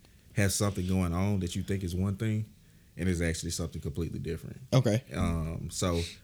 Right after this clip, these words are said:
Speaker 1: I guess that was, was part of it and stuff like that. And, and I, and I sit down and I realized that that, uh, helped with, I mean, it was, it was kinda hindering me in a whole bunch of stuff as far as, like, insecurities and stuff like that. And, uh, uh,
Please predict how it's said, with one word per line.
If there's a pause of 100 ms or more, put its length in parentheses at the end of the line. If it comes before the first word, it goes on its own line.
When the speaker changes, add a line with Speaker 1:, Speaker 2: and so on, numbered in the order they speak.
(300)
Speaker 1:
I
guess
that
was, (140)
was
part
of
it
and
stuff
like
that.
And,
and
I,
and
I
sit
down
and
I
realized
that
that, (480)
uh, (540)
helped
with,
I
mean,
it
was,
it
was
kinda
hindering
me
in
a
whole
bunch
of
stuff
as
far
as,
like,
insecurities
and
stuff
like
that.
And, (120)
uh, (840)
uh,